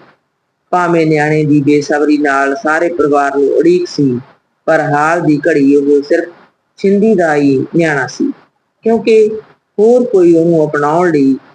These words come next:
ਤਿਆਰ ਨਹੀਂ ਸੀ। ਜਾਂ ਤਾਂ ਬਾਪੂ ਜੀ ਨਹੀਂ ਚਾਹੁੰਦੇ ਸੀ ਬੱਚੇ ਦਾ ਪਾਪ ਨਾ ਹੋਵੇ, ਜਾਂ ਫਿਰ ਛਿੰਦੀ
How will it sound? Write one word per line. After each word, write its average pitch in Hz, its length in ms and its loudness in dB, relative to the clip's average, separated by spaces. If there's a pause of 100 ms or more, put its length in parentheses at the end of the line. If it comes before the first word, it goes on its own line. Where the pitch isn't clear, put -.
(140)
ਤਿਆਰ 190 280 -2
ਨਹੀਂ 151 180 0
ਸੀ। - 260 -4 (760)
ਜਾਂ 175 240 0
ਤਾਂ 156 200 -2
ਬਾਪੂ 143 440 0
ਜੀ 165 360 0 (400)
ਨਹੀਂ 202 220 0
ਚਾਹੁੰਦੇ 180 380 0
ਸੀ 147 320 0 (420)
ਬੱਚੇ 175 360 -2
ਦਾ 147 240 -2
ਪਾਪ 156 460 -2
ਨਾ 147 200 0
ਹੋਵੇ, 139 460 2 (380)
ਜਾਂ 190 240 -2
ਫਿਰ 147 300 0
ਛਿੰਦੀ 151 520 0